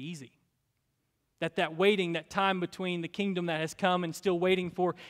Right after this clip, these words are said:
it to be fulfilled is an easy time of waiting. But as, as we see in Simon's aside to Mary there in verse thirty-four and thirty-five, when he says this, "This child is destined to cause the falling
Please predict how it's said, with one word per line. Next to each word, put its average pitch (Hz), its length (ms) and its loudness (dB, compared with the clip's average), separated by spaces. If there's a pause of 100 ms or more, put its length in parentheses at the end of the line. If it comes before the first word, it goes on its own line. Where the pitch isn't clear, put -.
it 190 140 0
to 190 100 -2
be 185 140 0
fulfilled 175 640 2
is 165 280 -4
an 175 120 -6
easy 196 420 -2
time 175 480 -2 (340)
of 190 180 6
waiting. 196 400 4
But 180 120 4
as, 190 160 4
as 190 180 0
we 196 120 -4
see 233 280 -2
in 202 120 -4
Simon's 220 500 0
aside 208 640 4
to 185 120 -8
Mary 170 320 -2
there 170 360 0 (260)
in 175 120 -2
verse 180 220 0
thirty-four 180 760 0 (240)
and 180 140 -4
thirty-five, 175 600 2
when 160 120 -6
he 170 100 -2
says 151 320 -8
this, 156 440 -4 (800)
"This 196 180 2
child 185 340 4
is 156 140 -4
destined 190 420 0
to - 80 -12
cause 165 300 0
the 165 100 -8
falling 180 540 0